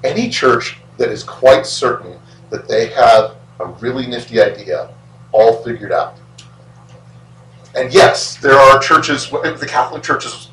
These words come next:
very big into that concept, so yes, they, they will follow that. But any church, any church, our church, Baptist churches, Methodist churches, whatever, any church that is quite certain that they have a nifty idea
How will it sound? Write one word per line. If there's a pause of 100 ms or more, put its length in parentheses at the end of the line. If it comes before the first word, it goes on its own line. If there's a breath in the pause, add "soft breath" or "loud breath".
(280)
very (340)
big
into
that
concept,
so
yes,
they, (100)
they
will
follow
that. (460 loud breath)
But
any
church, (580)
any
church, (140)
our
church, (280)
Baptist
churches,
Methodist
churches,
whatever, (500 soft breath)
any
church
that
is
quite
certain
that
they
have
a
nifty
idea